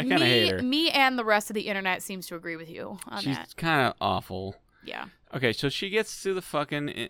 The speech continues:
Speaker 1: she gets to India, and she meets with the family, and that goes really well, and they seem to like her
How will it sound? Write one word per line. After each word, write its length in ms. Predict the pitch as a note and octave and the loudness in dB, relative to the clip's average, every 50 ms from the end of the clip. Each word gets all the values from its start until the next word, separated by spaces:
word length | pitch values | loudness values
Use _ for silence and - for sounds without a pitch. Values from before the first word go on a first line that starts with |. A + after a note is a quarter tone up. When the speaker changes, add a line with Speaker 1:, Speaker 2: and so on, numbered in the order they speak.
| - | -8
Speaker 1:
she 120 | D3 D3 D3+ | -10 -8 -6
gets 160 | D#3 E3 D#3+ | -6 -6 -4
to 80 | - E3+ | -2 -2
India, 480 | D3 C3 B2+ B2 B2 A#2+ A#2+ A#2+ A#2+ A#2+ | 0 0 0 0 0 2 2 2 2 2
and 920 | A#2+ A#2 A#2+ A#2 A#2+ A#2 A#2 A2 A2+ A#2+ B2 B2 A#2+ B2 B2 - - - | 2 0 0 0 0 2 0 0 0 -2 -4 -6 -6 -6 -8 -10 -10 -8
she 100 | - - | -8 -2
meets 240 | E3+ G#3 A3 - - | 0 0 0 0 0
with 140 | F#3 G3 - | 0 0 0
the 80 | - E3+ | 2 -2
family, 540 | - - D3 D3 D3 D3 D3 D3 D3 C#3+ | 0 2 2 2 2 0 0 2 2 2
and 80 | C3+ C#3 | 2 2
that 120 | D#3 F3 - | 2 2 2
goes 220 | F#3 F3 D3+ B2+ | 2 0 0 -2
really 300 | C3 C3 C3+ C3 C3+ C#3+ | 0 0 2 2 2 0
well, 460 | C3 G#2+ G2 G2 G2 G2 G2+ G2+ G#2 | -2 -2 -2 -2 -2 0 0 -2 -2
and 80 | G#2 G#2+ | -4 -4
they 80 | A2+ A#2+ | -6 -6
seem 180 | - D#3 D#3+ | -6 -6 -6
to 80 | D#3+ D#3+ | -6 -4
like 380 | D3 A#2+ G2+ F2+ E2+ F2+ - | -4 -4 -4 -2 -4 -4 -6
her 340 | - G2 G2 G2 G2 G2+ G2+ | -6 -6 -4 -4 -4 -6 -8